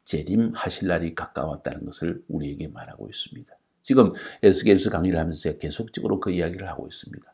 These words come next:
주의 깊게 이 관점으로 성경을 읽어보시기 바랍니다. 왜 제가 이 말을 합니까? 깨어 있어야 된다는 것이지요. 하나님의 예언을 알아야 된다는 것입니다.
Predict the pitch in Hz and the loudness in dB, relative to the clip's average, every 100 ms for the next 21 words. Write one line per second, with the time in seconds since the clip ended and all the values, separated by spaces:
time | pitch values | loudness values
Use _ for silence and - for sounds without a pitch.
0 | _ _ - 113 110 - - - 123 117 | _ _ 2 6 6 2 -4 -2 0 0
1 | 117 113 101 - - - - _ - 92 | -2 -2 -4 -2 -4 -4 -8 _ -12 -6
2 | 87 82 78 85 87 71 76 - - - | -4 -4 -4 -6 -8 -8 -10 -8 -8 -10
3 | - - - - - _ - 110 113 113 | -12 -16 -20 -20 -20 _ 2 4 6 4
4 | 92 85 80 73 - - - - - _ | 4 2 -2 -6 -10 -14 -14 -20 -20 _
5 | _ - - - - - - 117 117 101 | _ -18 -14 -12 -14 -20 0 6 8 6
6 | - 104 - 71 71 69 71 - 69 - | 2 -4 -4 -6 -4 -8 -10 -10 -12 -12
7 | - - - - - - 117 101 92 85 | -14 -14 -20 -20 -20 -6 0 2 2 2
8 | - 80 85 98 95 - 98 95 78 80 | 0 0 0 0 -2 -4 -4 -4 -6 -10
9 | - 98 - - - - - | -10 -12 -12 -14 -16 -16 -18